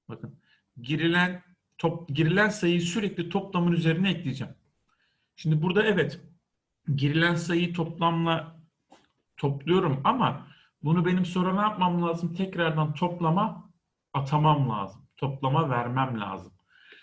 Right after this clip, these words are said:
Şimdi bunun için girilen dil tabii ki bu ne olacak? Toplam. Toplamı ne yap? Girilen sayıyla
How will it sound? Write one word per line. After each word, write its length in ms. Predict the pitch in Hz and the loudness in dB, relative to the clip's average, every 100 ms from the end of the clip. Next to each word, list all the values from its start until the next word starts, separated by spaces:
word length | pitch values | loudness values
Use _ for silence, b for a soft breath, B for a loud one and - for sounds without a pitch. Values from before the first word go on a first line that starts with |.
| B | B
Şimdi 560 | - - 226 226 - - _ _ _ _ | -8 -2 0 0 -4 -10 _ _ _ _
bunun 360 | - 151 202 214 | -12 -4 -2 -2
için 460 | - 185 226 - _ _ _ _ _ _ _ _ _ _ _ _ _ _ _ _ _ _ - 139 | -4 -6 -8 -14 _ _ _ _ _ _ _ _ _ _ _ _ _ _ _ _ _ _ -12 -6
girilen 480 | 143 180 180 180 180 | -2 0 2 0 0
dil 140 | 170 | -2
tabii 220 | 147 127 | -2 -4
ki 140 | 131 135 | -6 -6
bu 120 | 151 | -2
ne 60 | 156 | 0
olacak? 520 | 131 117 165 175 - - _ | 0 0 -2 -2 -10 -20 _
Toplam. 720 | - 151 - 127 170 - - _ _ _ _ _ _ _ _ _ | 0 0 0 0 0 -4 -14 _ _ _ _ _ _ _ _ _
Toplamı 520 | 190 190 180 156 139 | 0 2 2 4 6
ne 80 | 202 | 6
yap? 260 | 202 214 - - _ _ _ _ _ _ _ _ _ | 4 2 -4 -18 _ _ _ _ _ _ _ _ _
Girilen 720 | 165 160 170 196 196 - - - | 2 4 6 4 2 -2 -14 -20
sayıyla 840 | - - 147 143 139 175 214 - | -16 0 2 4 4 2 0 -4